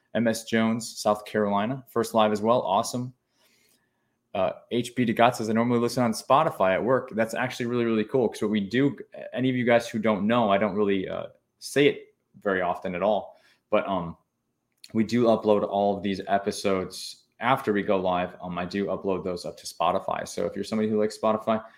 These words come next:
um, go and find us on there if you wanna, like, listen while you're at work or, uh, driving on the road or anything like that. Um, Mike Oliveira, service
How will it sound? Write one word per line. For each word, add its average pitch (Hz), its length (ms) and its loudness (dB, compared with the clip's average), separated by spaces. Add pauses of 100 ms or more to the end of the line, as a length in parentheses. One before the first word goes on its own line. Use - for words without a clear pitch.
(180)
um, 95 280 -2
go 101 180 2
and 95 160 -4
find 98 240 0
us 95 140 -4
on 90 160 0
there 92 180 -2
if - 100 -8
you 92 80 -8
wanna, 90 240 -4
like, 87 240 -6
listen 90 340 -8
while 85 180 -4
you're 87 220 -8
at - 60 -20
work 143 380 2
or, 90 280 -6 (440)
uh, 82 280 -4 (720)
driving 104 420 2
on 98 100 -2
the 90 80 -8
road 104 300 4
or 95 100 0
anything 95 340 -6
like 87 200 -6
that. 82 240 -6 (960)
Um, 92 280 -4
Mike 104 240 0
Oliveira, 117 420 4
service 113 400 -2